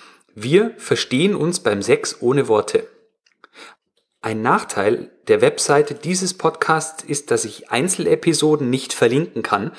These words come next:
Man kann nur den ganzen Podcast verlinken und Sie müssen dann halt zur Episode achtundvierzig runterscrollen.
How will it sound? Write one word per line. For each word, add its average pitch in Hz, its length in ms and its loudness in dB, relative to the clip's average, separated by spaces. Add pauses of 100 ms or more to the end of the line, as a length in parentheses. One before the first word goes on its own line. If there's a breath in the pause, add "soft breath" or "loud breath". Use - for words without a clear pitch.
(200 loud breath)
Man 107 160 -4
kann 143 260 0
nur 147 380 4
den 120 180 0
ganzen 117 320 -2
Podcast - 480 -4
verlinken 101 420 -4
und 107 60 -2
Sie 101 100 -2
müssen 117 220 -2
dann 104 180 2
halt 107 160 2
zur 104 160 2
Episode 101 560 -2
achtundvierzig - 800 -4 (420 loud breath)
runterscrollen. 87 840 -2